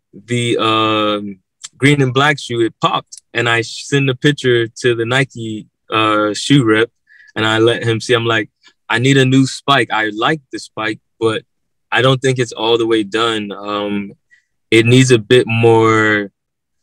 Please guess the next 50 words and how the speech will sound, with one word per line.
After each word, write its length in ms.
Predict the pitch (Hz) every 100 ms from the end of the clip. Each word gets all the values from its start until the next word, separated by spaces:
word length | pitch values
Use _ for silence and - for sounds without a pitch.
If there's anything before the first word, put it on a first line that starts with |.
| _ _
cushion 400 | - 147 - 131
around 360 | 123 120 120 117
the 100 | 110
top 300 | - 117 113
of 140 | 110 107
it 100 | 101
because 600 | 104 - 113 110 101 98 _ _ _ -
it's 260 | 110 -
a 60 | 113
little 300 | 113 113 110
flimsy. 680 | - - 120 123 123 143 151
The 120 | 113
material 520 | 107 104 - 127 120
needs 220 | 117 113 -
to 60 |
be 120 | 117 110
a 60 |
bit 220 | 104 117 - -
thicker." 380 | 120 120 117 - _ -
And 140 | 107 110
I 80 | 110
said, 320 | - 120 110
"The 80 | 101
plate 380 | - 135 147 123
underneath 400 | 127 123 123 -
the 100 | 120
bottom 400 | 113 117 120 117
needs 220 | 113 -
to 100 | 110
be 300 | 113 110 104 -
all 280 | 107 113 120
the 100 | 117
way 160 | 113
to 160 | - 104
the 120 | 101 -
heel 220 | 120 110
because 720 | 104 - - 120 113 107 98 - _ _ _ -
it 160 | 107
is 480 | 110 110 107 101 - _ _ -
too 260 | 139 123 _
soft." 600 | - - 131 113 - - -
It 120 | - 107
didn't 320 | 113 110 101
feel 400 | - 127 120 110
right. 160 | 101
It 80 | 107
felt 180 | - 147
like 140 | 143
a 80 | 120
trainer, 640 | - - 120 123 117 92